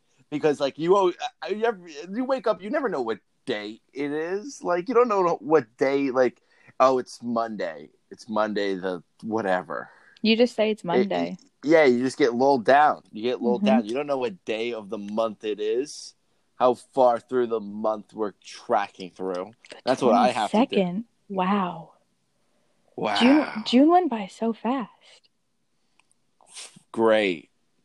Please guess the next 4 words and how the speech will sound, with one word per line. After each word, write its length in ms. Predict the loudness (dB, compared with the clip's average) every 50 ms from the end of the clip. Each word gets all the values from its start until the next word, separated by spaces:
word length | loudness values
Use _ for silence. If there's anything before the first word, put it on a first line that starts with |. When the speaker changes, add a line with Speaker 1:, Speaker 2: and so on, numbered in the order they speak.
| _ _ _ _ _ _ _ _ _ _ _ _ _ _ _
Speaker 1:
Great. 500 | -4 -2 -2 -2 -2 -4 -8 -14 -18 _ _ _ _ _ _ _ _ -6
Speaker 2:
Ugh. 280 | -6 -4 -4 -6 -8 -10 -14 -20 -20 -20 -20 _ -12 -12
<laughs> 1160 | -12 -12 -12 -2 -2 -2 -2 0 -6 -8 -8 -8 _ -20 -20 _ _ -20 -20 _ -20 _ _
Speaker 1:
Great. 800 | 4 6 6 6 6 4 0 -2 -6 -8 -12 -14 -16 -18 -18